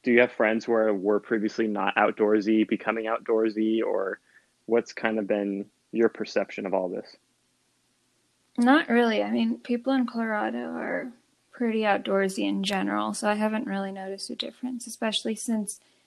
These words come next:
Speaker 2: the only time that you really can be outdoorsy, outdoorsy that doesn't involve winter sports is in the summer. So.
Speaker 1: Right, right. So, of course, ge-,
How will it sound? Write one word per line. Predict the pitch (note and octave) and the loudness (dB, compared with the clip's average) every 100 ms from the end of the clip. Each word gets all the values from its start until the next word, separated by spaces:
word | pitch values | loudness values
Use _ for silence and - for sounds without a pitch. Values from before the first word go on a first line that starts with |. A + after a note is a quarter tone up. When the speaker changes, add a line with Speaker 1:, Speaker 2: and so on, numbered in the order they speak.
| _ _ - | _ _ -4
Speaker 2:
the | A3 G#3+ | 2 4
only | G3+ G3+ | 4 0
time | - A3 G#3+ | -2 -2 0
that | G3+ F#3+ - _ _ _ - | 0 -2 -6 _ _ _ -6
you | A3+ D3+ | -4 0
really | G#3+ D3 G3 | 4 4 4
can | G3 A3 G#3 G3+ | -2 -4 -4 -4
be | G3+ G3 G3+ | -2 -2 0
outdoorsy, | G#3 G#3+ G3 F#3+ F#3+ G3+ | -2 0 0 0 0 -4
outdoorsy | G3+ A3 B3+ A#3+ A#3+ A#3+ | -4 -6 -6 -8 -6 -6
that | G#3 G3 | -6 -2
doesn't | F#3+ F#3+ | -2 -2
involve | G3+ G3+ F#3+ F#3 | -10 -6 -4 -2
winter | F#3 F#3+ F#3+ | -4 -6 -10
sports | - - - - - - | -10 -6 -6 -6 -10 -8
is | - A3+ - C4 _ _ _ _ _ - | -6 -4 -6 -12 _ _ _ _ _ -6
in | A#3 A#3 | -4 -2
the | |
summer. | A3+ - - C4 C4+ A#3+ _ _ _ _ _ - | -4 -4 -6 -6 -6 -10 _ _ _ _ _ -12
So. | - | -2
Speaker 1:
Right, | F#2 F2+ | 0 0
right. | - F#2 F#2+ - _ _ _ _ _ _ _ _ | 0 -2 -2 -10 _ _ _ _ _ _ _ _
So, | A2 | -2
of | G2 | -2
course, | - G2+ - - - - _ _ - | 2 0 0 -10 -20 -20 _ _ 0
ge-, | A2+ F2+ | 2 2